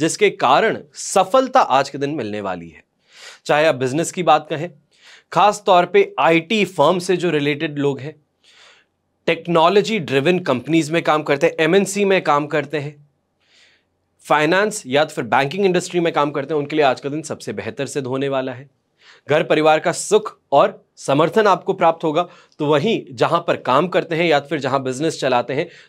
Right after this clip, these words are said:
तो वहां पर लोगों का आज सम्मान भी प्राप्त होने वाला है। कहीं ना कहीं एक्सपेंडिचर जो आपके मार्केटिंग की तरफ कहें, प्रचार की तरफ कहें, ये आज के दिन रंग जरूर लाने वाले हैं। लोगों का काम करके उसी समय पेमेंट मिलने से भी खुशी होगी।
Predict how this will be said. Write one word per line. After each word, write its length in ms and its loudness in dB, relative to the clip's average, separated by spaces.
तो 60 -8
वहां 180 2
पर 180 0
लोगों 300 -2
का 180 -2
आज 280 2
सम्मान 540 0
भी 200 -4
प्राप्त 340 -2
होने 180 -6
वाला 240 -6
है। 140 -20
कहीं 240 4
ना 80 4
कहीं 180 4
एक्सपेंडिचर 580 2
जो 120 2
आपके 260 0
मार्केटिंग 500 -2
की 120 -6
तरफ 220 -2
कहें, 240 -6
प्रचार 480 2
की 160 -6
तरफ 260 2
कहें, 260 -4
ये 160 2
आज 200 4
के 100 -12
दिन 200 -2
रंग 180 -2
जरूर 300 -2
लाने 240 0
वाले 220 0
हैं। 180 -4
लोगों 460 -2
का 120 -4
काम 260 0
करके 340 -2
उसी 320 -2
समय 280 2
पेमेंट 360 -2
मिलने 300 -2
से 160 -6
भी 140 -6
खुशी 280 -6
होगी। 320 -2